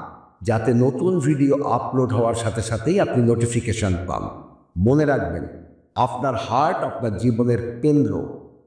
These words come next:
তাই এটাকে সুস্থ রাখা আপনারই হাতে। আবার দেখা হচ্ছে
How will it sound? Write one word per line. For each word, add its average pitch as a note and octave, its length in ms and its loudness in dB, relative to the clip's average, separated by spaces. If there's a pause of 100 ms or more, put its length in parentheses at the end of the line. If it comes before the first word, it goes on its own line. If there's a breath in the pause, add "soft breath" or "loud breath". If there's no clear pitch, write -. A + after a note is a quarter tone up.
তাই C#3+ 240 2 (120)
এটাকে C#3 260 -4
সুস্থ C#3+ 380 -6
রাখা C#3+ 340 0 (200)
আপনারই C3 540 0
হাতে। D#2+ 360 -4 (500)
আবার E3+ 400 2
দেখা G#3 260 0
হচ্ছে G3+ 300 -4